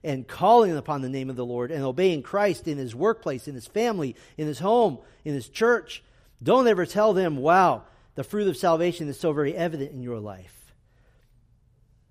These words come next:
That's just backwards. So does following Christ cost you? Well, we've been proving that for the past fourteen messages, and we observed twelve costs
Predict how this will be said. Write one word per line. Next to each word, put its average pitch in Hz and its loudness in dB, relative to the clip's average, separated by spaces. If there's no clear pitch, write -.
That's - -14
just - -6
backwards. 240 -2
So 226 2
does 233 6
following 262 0
Christ 240 -2
cost - -2
you? 294 -4
Well, 190 0
we've 233 0
been 208 2
proving 262 0
that 180 2
for 190 -4
the 180 -2
past 190 -6
fourteen 214 2
messages, 175 -2
and 165 -4
we 175 2
observed 180 -2
twelve 240 0
costs 208 -2